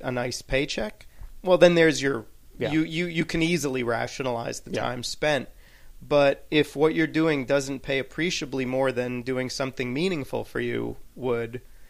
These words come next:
Speaker 1: then, then, then you're in this kind of weird gray zone of, like, "Wait, what am I doing?" Um, you know, part of putting Rob as a single guy, and he suddenly,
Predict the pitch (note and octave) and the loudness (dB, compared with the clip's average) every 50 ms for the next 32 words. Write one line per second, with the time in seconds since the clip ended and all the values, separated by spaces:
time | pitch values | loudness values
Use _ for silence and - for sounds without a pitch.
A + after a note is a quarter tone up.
0 | - - - - - - B2 A#2+ C#3 C3+ C3+ C3 C3 C3+ C#3+ D3+ C#3+ C#3+ C3+ D3 | -20 -20 -20 -20 -20 -16 -6 0 2 2 2 2 2 2 2 0 0 0 2 4
1 | D3+ D#3+ D#3+ D#3 D3+ C#3+ C3+ C3 B2+ A#2+ - - - C3+ B2+ B2+ A#2+ A2+ C3 B2+ | 4 4 6 4 4 4 2 0 -2 -4 -6 -4 -4 -4 -4 -4 -6 -6 -4 -4
2 | A#2+ B2 A2 G#2+ B2+ B2+ B2 C3 C#3+ C#3 A#2 A2+ B2 A#2 A#2 A2+ A2 G#2+ A2+ A2+ | -4 -4 -6 -4 -2 0 2 2 0 0 -2 -2 -2 -2 -2 -4 -6 -10 -10 -10
3 | A#2 A#2 A2+ - - - - C#3+ C3+ - - G#2+ C#3+ D#3+ E3+ D3 A#2+ G#2+ - - | -8 -10 -10 -12 -16 -14 -10 -10 -10 -8 -8 -8 -8 -8 -8 -8 -8 -10 -10 -8
4 | B2 D3 D3 - - A2+ C3 C#3+ - - - - - - - - - - - - | -6 -4 -4 -4 -6 -8 -12 -16 -16 -18 -20 -20 -20 -20 -20 -20 -20 -20 -20 -18
5 | - - C3+ C3 C3+ B2+ B2+ B2 A#2+ A#2+ B2 A#2+ A#2 - - - - - - - | -8 -2 0 2 4 4 2 2 -2 -4 -6 -8 -10 -12 -14 -18 -20 -20 -8 -4
6 | - C#3+ C#3 C3 C3+ - D3 C#3+ D3 D3+ C#3+ B2 A#2+ B2 - - - - - - | -2 0 0 0 2 4 6 6 8 6 4 0 -2 -12 -16 -18 -20 -20 -20 -2
7 | - - E3+ D#3+ D3+ D3+ C#3 C3+ C3+ B2 B2 B2+ B2+ C3 C3 C3 C3+ C3+ B2+ A#2+ | 4 4 4 6 4 2 0 -2 -4 -2 0 2 4 4 4 2 2 0 -2 -2
8 | B2+ - - - - - - - - - - - - - - - - D3 C#3+ B2 | -4 -6 -8 -14 -20 -20 -20 -20 -20 -20 -20 -20 -20 -20 -18 -6 -2 -2 -2 -2
9 | B2+ A#2+ - - D#3+ E3+ F#3 F#3 E3+ C#3 A#2 A#2+ A#2 A2+ A2+ A2+ - - B2+ - | -2 -4 -2 -2 0 0 2 2 0 0 0 0 0 0 -2 -2 -4 -8 -12 -14
10 | - - - - - - - C3+ C#3 C#3 C#3 C3+ - C#3+ C#3 C3 C3+ C3+ C3+ B2+ | -18 -20 -20 -20 -16 -8 -4 -2 0 0 -2 -2 -2 -2 -2 -2 -2 -2 -2 -2
11 | B2 B2 B2 | -2 -4 -6